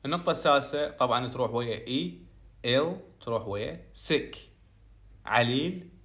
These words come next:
مريض. نجي للتمرين دي، قال لنا: "أكمل الجمل بالشكل الصحيح من الأفعال ما بين الأقواس." كل الجمل اللي عندنا يا إما بالمضارع المستمر، يا إما بالمضارع البسيط.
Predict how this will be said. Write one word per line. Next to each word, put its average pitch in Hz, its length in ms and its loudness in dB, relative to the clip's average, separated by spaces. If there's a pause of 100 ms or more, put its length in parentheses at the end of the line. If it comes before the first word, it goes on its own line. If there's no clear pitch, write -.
مريض. 123 380 0 (540)
نجي 180 180 -2
للتمرين 135 500 -2
دي، 117 340 -6 (400)
قال 139 200 2
لنا: 151 180 -4
"أكمل 156 300 -6
الجمل 135 520 -2 (560)
بالشكل 143 800 -2
الصحيح 131 800 -2 (420)
من 123 160 -2
الأفعال 117 580 0 (200)
ما 110 140 -4
بين 107 200 -4
الأقواس." - 600 -12
كل 202 160 -2
الجمل 147 320 0
اللي 113 240 0
عندنا 147 440 -6 (640)
يا 147 160 0
إما 143 240 2
بالمضارع 117 580 4
المستمر، 175 680 -2
يا 127 160 -2
إما 135 220 0
بالمضارع 120 500 4
البسيط. 123 540 -6